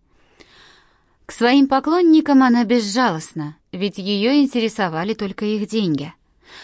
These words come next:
Максиму пришлось жениться на своей некрасивой и нелюбимой начальнице Надежде, чтобы поправить финансовое положение.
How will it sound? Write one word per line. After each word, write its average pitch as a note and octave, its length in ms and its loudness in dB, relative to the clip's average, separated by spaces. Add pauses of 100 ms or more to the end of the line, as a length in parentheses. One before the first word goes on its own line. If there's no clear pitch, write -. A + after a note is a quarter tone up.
(960)
Максиму A#3+ 480 4
пришлось G#3+ 480 -2
жениться A3 540 0
на G3+ 100 0
своей F#3 380 -2
некрасивой F3+ 720 -2
и - 160 -2
нелюбимой A#3 480 4
начальнице F3+ 960 -2
Надежде, A#3+ 640 -2
чтобы F#3 260 -4
поправить F#3+ 540 -6
финансовое E3+ 520 -2
положение. D3+ 680 -6